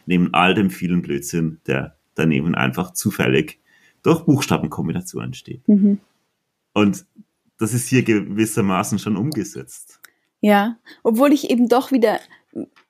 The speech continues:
Speaker 2: auch meinen würde, dass da halt so eine, eine kategoriale, m,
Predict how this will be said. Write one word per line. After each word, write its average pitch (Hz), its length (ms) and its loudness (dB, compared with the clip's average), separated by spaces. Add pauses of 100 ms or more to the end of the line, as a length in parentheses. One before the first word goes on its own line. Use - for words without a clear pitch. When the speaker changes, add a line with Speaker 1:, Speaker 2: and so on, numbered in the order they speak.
(160)
Speaker 2:
auch 233 200 0
meinen 233 340 4
würde, 214 240 2
dass 220 220 -2
da 208 180 0
halt 214 240 -2
so 226 120 -2
eine, 208 360 -4 (300)
eine 214 180 -4
kategoriale, 214 1160 2 (240)
m, 208 460 -2